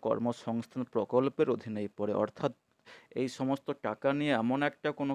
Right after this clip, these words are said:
কাজ করতে হবে, কোনো একটা স্মল ইন্ডাস্ট্রি বা হাতের কোনো শিল্প, হস্তশিল্প তৈরি করতে হবে যে, বা ব্যবসা, ছোট্টখাটো ব্যবসা করতে পারো, সেইগুলোর জন্যই এই লোনটা দেওয়া হয়ে থাকে। এবার দেখে নাও এই লোনটা পাওয়ার জন্য কারা কারা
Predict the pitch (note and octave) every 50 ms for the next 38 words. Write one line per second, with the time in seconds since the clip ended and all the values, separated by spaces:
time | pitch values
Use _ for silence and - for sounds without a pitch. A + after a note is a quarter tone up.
0 | C3 - A#2 A#2 A2+ - - - B2 A#2 A2+ - - B2 A2+ A#2+ A2+ A#2+ B2 A#2+
1 | - A#2 A#2 A#2 A2 - _ - A#2+ A#2 A#2 - - A#2+ A2+ A#2 A#2 A2 A2+ A2+
2 | A2+ G#2+ A2 A#2 A2+ - _ - - A#2+ A#2 A2+ A2+ A2+ A#2 A#2 A2+ A2+ - -
3 | - - - - - - - - - B2+ B2 - D3+ C#3+ C#3 - B2+ B2+ B2+ B2+
4 | - - A2+ G#2+ - - A#2+ G#2+ - A#2+ A2+ - _ - B2+ - - - A2+ G#2
5 | - A2+ - - G#2+ G#2 G#2 G2+ - A2 G#2+ - _ - A2+ A2 A#2 - C#3+ C3
6 | A#2 A#2 A2+ - - B2 C#3 D3+ C#3 B2+ D3+ D3 - - - - A#2+ - - -
7 | B2+ - - B2 A#2 A#2 - B2+ A2 A#2 A#2 A#2 - - D3+ C#3 - A#2 G#2 -
8 | - G#2 - - G#2 G2+ A#2+ D3 - - - - - - - - - - C3 C3
9 | C3 B2+ C3 C3+ C3+ C3 A#2+ B2+ B2 B2 C#3 D3+ F3 F#3 - - - A#2 A#2 G#2+
10 | G#2 G#2 G#2+ G2+ - A2 G#2 G2+ G#2 G2+ F#2+ - - F#2 F#2 F#2 - - F#2 -
11 | - F2 - - _ _ _ - - _ _ - D3 D#3 E3+ F3+ E3+ B2+ C3+ C3
12 | - F3 E3 E3+ F3+ G3 F#3+ F3 F3 D#3+ C#3 C3+ C#3 C#3+ - - D#3+ D#3+ - -
13 | A#2+ A#2+ B2 B2+ B2 A#2+ B2 D3 C#3+ D3 D3 D3+ D3+ - - - A2 G#2+ A#2 A#2+
14 | - C3 C3